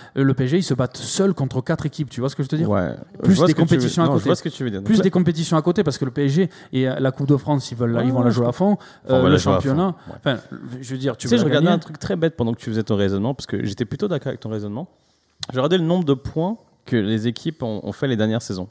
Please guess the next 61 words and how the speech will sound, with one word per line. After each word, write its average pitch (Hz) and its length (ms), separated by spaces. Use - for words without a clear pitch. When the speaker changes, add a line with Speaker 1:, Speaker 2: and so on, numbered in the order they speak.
Speaker 2:
On, 101 200
on 113 140
enlève 123 220
la 120 80
saison 110 240
deux 104 100
mille 104 100
dix-neuf 101 280
deux 98 80
mille 98 160
vingt 98 120
parce 92 100
qu'elle 90 140
n'est - 60
pas 95 100
arrivée 90 220
à 90 60
terme. 165 200
Speaker 1:
Mhm. 117 60
Speaker 2:
Mais 113 140
genre 101 180
deux 113 180
mille 151 200
vingt 143 160
vingt 135 220
et 131 80
un, 127 100
là 117 120
on 110 100
a 95 80
soixante-dix-neuf 107 880
points 123 160
pour 107 160
Lille, 110 160
soixante-seize 101 560
pour 104 140
le 92 40
P 101 180
S 101 60
G. 170 120
Si - 80
tu - 80
reprends 165 160
la 131 80
soixante-, 113 300
la 117 120
saison 110 220
deux 110 100
mille 151 120
dix-huit 131 200
deux 120 100
mille 117 120
dix-neuf, 139 220
le 117 80
P - 100
S 104 60
G 139 60
finissait 117 320
à 113 60
quatre-vingt-onze 113 800
points. - 200